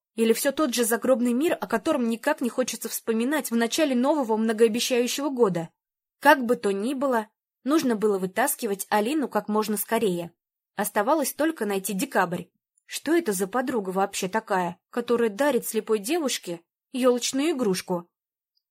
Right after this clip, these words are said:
Но подруга оказалась не худшей. Во-первых, ёлка у Алины была искусственная, с очень мягкими иголками. Во-вторых, Декабрь оказался сложной игрушкой,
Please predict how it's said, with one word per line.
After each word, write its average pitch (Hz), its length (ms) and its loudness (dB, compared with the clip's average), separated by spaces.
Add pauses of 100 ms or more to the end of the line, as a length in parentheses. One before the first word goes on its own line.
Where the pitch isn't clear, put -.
(180)
Но 233 300 2
подруга 233 500 0
оказалась 196 520 -2
не 220 100 0
худшей. 175 540 -6 (160)
Во-первых, 220 580 0 (220)
ёлка 320 380 0
у 269 80 6
Алины 233 340 2
была 196 280 2
искусственная, 180 800 -4 (300)
с - 100 -12
очень 330 280 -2
мягкими 214 560 -2
иголками. 180 600 -4 (460)
Во-вторых, 202 580 -2 (460)
Декабрь 240 500 2
оказался 208 540 0
сложной 226 460 -4
игрушкой, 185 580 -4